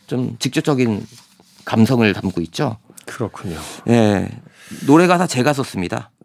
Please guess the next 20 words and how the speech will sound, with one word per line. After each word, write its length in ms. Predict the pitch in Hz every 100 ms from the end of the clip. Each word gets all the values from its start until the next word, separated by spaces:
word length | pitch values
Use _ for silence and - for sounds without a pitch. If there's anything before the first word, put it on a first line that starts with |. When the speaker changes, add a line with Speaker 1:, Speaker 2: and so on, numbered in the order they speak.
| - -
Speaker 1:
네. 180 | 95 90 87 - - - - -
이 240 | 147 175 165
노래 200 | 175 180
가사가, 720 | 196 190 175 180 175 165 -
어, 600 | 147 147 143 139 135 117 -
의미하는 500 | 147 160 165 160 143
바는 400 | 135 156 147 107
제가 540 | 120 120 120 110 92 - _ _
이 120 | 131
당시에 960 | 151 143 127 127 117 110 110 113 101 - _ _
이십 240 | 131 147
대 100 | 135
초반이었는데 760 | 113 165 180 135 95 90 120 131
Speaker 2:
네. 300 | 131 123 101 - _ _ _ _ _ _ -
Speaker 1:
위대한 460 | 156 196 226 180
개츠비를 480 | 127 117 - 127 98
읽었어요. 360 | 90 95 - - _ _
Speaker 2:
위대한 340 | 113 113 117
개츠비. 440 | 104 98 - 98 87 _
Speaker 1:
예, 140 | 104